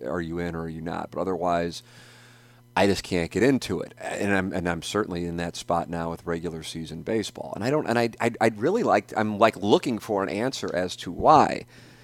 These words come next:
And I just, and I get if somebody were to say, "Oh, well, you know, as you get older, it becomes less important." And I understand that, but what I'm saying is college football, and it's not like Missouri's really been, as far as the championship picture goes, relevant in eight years. Um,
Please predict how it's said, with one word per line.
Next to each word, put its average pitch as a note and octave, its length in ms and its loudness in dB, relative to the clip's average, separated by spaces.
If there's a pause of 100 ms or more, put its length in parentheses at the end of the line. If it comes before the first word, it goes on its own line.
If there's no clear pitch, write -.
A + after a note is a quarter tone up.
(160)
And A#2 120 10
I B2 60 12
just, A#2 280 6
and A2 120 6
I G#2+ 60 8
get C3 420 6
if - 100 2
somebody A#2+ 300 4
were G#2 120 2
to G2+ 40 2
say, A2 240 4
"Oh, C3 120 4
well, B2+ 120 -2
you B2+ 60 0
know, A#2+ 80 2
as A#2 100 -2
you A2+ 60 -8
get A#2 100 2
older, A2+ 260 2
it G2 80 -2
becomes G2+ 300 -6
less G#2 240 0
important." G#2 500 -2 (500)
And G2+ 60 0
I A2 80 4
understand C3+ 580 2
that, G#2 140 2
but G2 100 -2
what G2+ 120 2
I'm F#2+ 80 -2
saying C#3 480 2
is G2 100 -4
college A2+ 380 2
football, G#2 420 -4
and G2+ 80 -4
it's A2 100 -10
not A2 100 -4
like F2+ 100 -6
Missouri's E2+ 440 -6
really F2+ 220 -6
been, F2 220 -4
as E2 100 -8
far F2+ 220 -6
as D#2+ 100 -12
the - 60 -18
championship G#2 800 -2
picture F2 320 -6
goes, E2+ 280 -6
relevant F#2+ 520 2
in F#2 80 -6
eight - 180 -6
years. E2+ 380 -6 (720)
Um, F#2 640 6